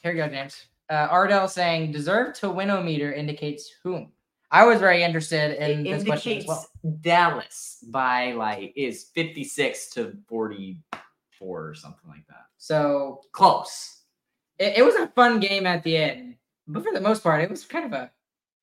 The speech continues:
Speaker 1: a sucky game to watch, but it was just a sad game to watch.
Speaker 2: It was
Speaker 1: A depressing game
Speaker 2: depressing
Speaker 1: to watch.
Speaker 2: because it felt like we should have scored a lot more than we did.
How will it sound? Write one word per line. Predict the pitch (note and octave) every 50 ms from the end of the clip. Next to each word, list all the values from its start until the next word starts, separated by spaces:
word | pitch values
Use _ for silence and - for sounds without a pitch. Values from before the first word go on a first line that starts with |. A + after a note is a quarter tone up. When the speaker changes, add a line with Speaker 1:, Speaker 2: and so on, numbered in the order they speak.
| _ _ _ _ _ _ E3+ F#3+ - _ _ _ _ _ _ _ _
Speaker 1:
a | F3 E3
sucky | - - - F#3+ E3+ E3 E3+ D#3+
game | D3 D3 C#3 C3+ C3
to | C3
watch, | B2+ C3 C3 C3 B2+ -
but | - E3+
it | F3+
was | F#3 F3+ -
just | - -
a | -
sad | - - - - F#3 - - - - - - - -
game | G#3 -
to | -
watch. | _ _ _ _ _ _ _ _ - - _ _
Speaker 2:
It | E3+ G3+
was | A3 F3+ C#3+ B2+ A2+ -
Speaker 1:
A | D#3 E3+ D#3+
depressing | D#3 E3+ F#3 F3 - - D#3+
game | D#3 C3+
Speaker 2:
depressing | A#2+ - - - - -
Speaker 1:
to | - C3+
watch. | A#2+ - -
Speaker 2:
because | B2 A#2+ - C#3 B2+ B2 A#2+ A#2 A#2
it | G2+ - -
felt | - E3+ F3 D3
like | D#3 D#3 D3+ C#3+
we | C3
should | - D3+ C3+
have | A#2 -
scored | - D3+ C#3+ C3+
a | B2
lot | B2 B2+ B2 A#2+ B2+
more | C3 B2+
than | B2 B2+ B2 A2+
we | A2+
did. | A2+ B2+ C3 B2+ B2+ B2 -